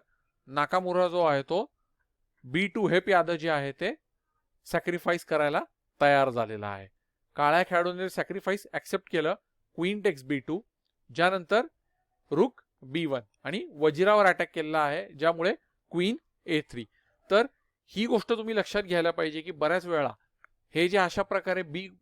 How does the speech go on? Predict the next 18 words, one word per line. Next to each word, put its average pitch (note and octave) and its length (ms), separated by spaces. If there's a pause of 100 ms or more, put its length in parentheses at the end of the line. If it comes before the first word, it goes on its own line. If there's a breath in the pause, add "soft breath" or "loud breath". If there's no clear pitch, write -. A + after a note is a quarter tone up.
प्यादं D#3+ 380 (160)
किंवा D#3 140
कोपऱ्यातलं E3+ 400
प्यादं E3+ 300
सॅक्रिफाईस E3+ 580
केलं C#3 320
जातं, B2+ 320 (600)
त्याच्या F#3+ 240
मागे F#3 260 (360)
दोन E3 340
कारणं D3+ 300
असतात. A2+ 260 (640)
पहिलं D#3+ 240
कारण G3 260
म्हणजे F#3+ 260
तुम्ही F#3 200
बघितलं F3 380
असेल, F#3+ 240